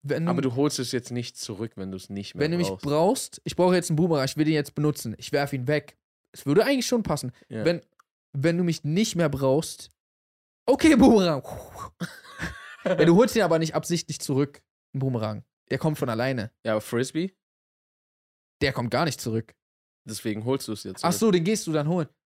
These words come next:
Speaker 1: Frisbee?
Speaker 2: Wenn du so Milhouse bist?
Speaker 1: Frisbee würde klar gehen.
Speaker 2: Ja.
Speaker 1: Wenn du mich brauchst, wirst du mich, ja, würde ich sogar gelten lassen, weil das geht auch. Aber ist es nicht. <laughs>
Speaker 2: Und,
Speaker 1: Also,
Speaker 2: und
Speaker 1: das
Speaker 2: das
Speaker 1: steht hier
Speaker 2: ist,
Speaker 1: nicht.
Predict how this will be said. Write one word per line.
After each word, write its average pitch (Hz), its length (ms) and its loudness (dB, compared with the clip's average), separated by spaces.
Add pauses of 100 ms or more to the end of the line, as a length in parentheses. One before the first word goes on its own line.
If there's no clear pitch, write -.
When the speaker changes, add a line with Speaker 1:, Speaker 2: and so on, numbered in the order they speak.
(140)
Speaker 1:
Frisbee? - 420 2
Speaker 2:
Wenn - 80 4
du - 60 4
so 123 120 2
Milhouse 131 500 0
bist? - 460 -8
Speaker 1:
Frisbee 170 380 2
würde 277 140 2
klar 151 280 2
gehen. 131 140 -2
Speaker 2:
Ja. 113 200 -4 (1040)
Speaker 1:
Wenn 151 120 -2
du 165 40 0
mich 160 160 -4
brauchst, 175 300 -2
wirst 202 160 -6
du - 60 -8
mich, 165 140 -10
ja, 233 300 0 (680)
würde 185 220 2
ich 269 60 0
sogar 208 220 2
gelten 214 300 2
lassen, 139 400 -4
weil 147 80 4
das - 240 -4
geht 175 180 0
auch. 208 360 0 (340)
Aber 151 260 2
ist - 140 -2
es 147 120 -4
nicht. 113 280 -8
<laughs> - 720 -2
Speaker 2:
Und, 147 80 2
Speaker 1:
Also, 190 180 6
Speaker 2:
und - 140 0
Speaker 1:
das 185 120 6
Speaker 2:
das 214 100 4
Speaker 1:
steht 240 80 4
hier 190 80 4
Speaker 2:
ist, 147 60 0
Speaker 1:
nicht. 123 180 -4